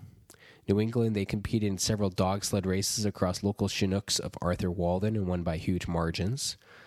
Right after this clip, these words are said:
Good stuff. Togo was left to live at the Ricker Kennel in Poland Spring to enjoy a life of luxury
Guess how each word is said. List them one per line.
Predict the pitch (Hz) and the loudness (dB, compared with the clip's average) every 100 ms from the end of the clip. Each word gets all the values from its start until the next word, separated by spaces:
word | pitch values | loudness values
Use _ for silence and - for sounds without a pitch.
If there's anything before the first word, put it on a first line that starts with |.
| - - _ | -20 -20 _
Good | - 82 | -4 -2
stuff. | - - 101 117 - - - - _ - - _ - _ _ _ _ _ _ _ - - | 0 0 0 0 -4 -12 -16 -20 _ -20 -20 _ -20 _ _ _ _ _ _ _ -18 -4
Togo | - 120 123 | 2 2 4
was | 113 104 | 2 2
left | 113 - | 0 2
to | 131 | 2
live | 120 | 2
at | 107 95 | 0 0
the | 90 | 0
Ricker | 120 - 139 | 0 2 2
Kennel | - 110 104 98 - - - - - | 2 2 2 0 -4 -14 -18 -18 -8
in | - 107 | 0 2
Poland | 117 120 117 117 110 | 4 2 4 2 0
Spring | - 98 87 90 | 0 2 2 0
to | - | 0
enjoy | 90 92 101 98 | 0 2 2 2
a | 90 90 | 0 -2
life | 90 101 110 | 0 0 2
of | 92 82 | -2 2
luxury | 98 123 110 101 85 - | 2 2 0 -2 -2 -6